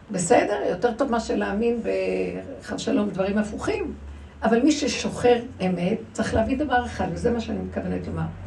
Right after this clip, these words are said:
שעד שלא נגיע למטה למטה, נפרק את כל זה, וניגע בנקודת האמת שבתוכנו, שזה השכינה שבתוכנו, רק היא, כשאנחנו מקימים אותה, היא יכולה להביא אותנו לקשר ההוויה האמיתית.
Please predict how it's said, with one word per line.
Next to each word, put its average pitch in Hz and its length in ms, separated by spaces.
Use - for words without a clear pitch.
שעד 294 320
שלא 240 280
נגיע 233 340
למטה 226 360
למטה, 196 360
נפרק 220 400
את 233 120
כל 233 160
זה, 196 160
וניגע 202 340
בנקודת 226 640
האמת 214 320
שבתוכנו, 214 520
שזה 196 300
השכינה 220 460
שבתוכנו, 202 720
רק 302 280
היא, 254 420
כשאנחנו 226 400
מקימים 269 400
אותה, 320 200
היא 269 200
יכולה 269 640
להביא 220 360
אותנו 277 320
לקשר 247 580
ההוויה 196 500
האמיתית. 220 720